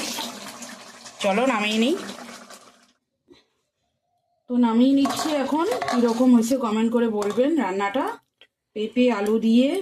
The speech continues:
পাঙাশ মাছের তরকারি। হ্যালো ফ্রেন্ডস, গুড ইভিনিং। এখন বাজে চারটা। তো এখন আমরা লাঞ্চ করছি। এখন রান্না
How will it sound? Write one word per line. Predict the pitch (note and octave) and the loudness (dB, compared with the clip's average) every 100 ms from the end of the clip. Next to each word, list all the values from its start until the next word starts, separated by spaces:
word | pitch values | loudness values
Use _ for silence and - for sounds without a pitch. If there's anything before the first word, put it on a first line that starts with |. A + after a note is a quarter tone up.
| - | -4
পাঙাশ | F3+ F#3+ G3 - G3+ | -4 -4 -4 -4 -4
মাছের | F#3 - C4 C#4 F4 - _ _ _ _ _ - - | -6 -2 0 0 -2 -10 _ _ _ _ _ -14 -6
তরকারি। | G3 - F#3 E3 E3+ - - - _ _ _ _ _ _ _ _ _ _ _ _ _ - B3 B3+ - _ _ _ _ _ _ _ _ _ _ _ | -4 -4 -6 -6 -8 -14 -20 -20 _ _ _ _ _ _ _ _ _ _ _ _ _ -12 -12 -16 -20 _ _ _ _ _ _ _ _ _ _ _
হ্যালো | G#3 A3+ C4 C4 | -10 -4 -4 -4
ফ্রেন্ডস, | - A#3+ A#3+ C4 B3+ - - - - _ F#3+ | -6 -4 -2 -2 -4 -8 -8 -10 -12 _ -10
গুড | G#3+ G3 G#3+ | -6 -4 -2
ইভিনিং। | A3 A3 A#3 C#4+ - _ _ _ _ _ _ - _ _ _ - F#3 | 0 2 4 2 -4 _ _ _ _ _ _ -20 _ _ _ -10 -6
এখন | G3+ G3+ | -4 -2
বাজে | F#3+ G3 G#3 | 0 -2 -4
চারটা। | G#3+ F3+ - _ A3 A3+ F4 - _ _ _ _ - - _ _ _ _ | -2 -4 -6 _ -2 0 -2 -8 _ _ _ _ -20 -20 _ _ _ _
তো | G3 F#3+ F3 | -6 -2 -2
এখন | G3 F#3+ | -2 -2
আমরা | F#3 G3 F#3 | -2 -2 -2
লাঞ্চ | F3+ F#3+ - - | -2 -4 -6 -6
করছি। | F#3+ - - C4 F#4+ - _ _ F#3+ | -8 -8 -6 -4 -4 -6 _ _ -8
এখন | E3 E3+ E3+ | -6 -4 -2
রান্না | E3 E3+ | -2 -4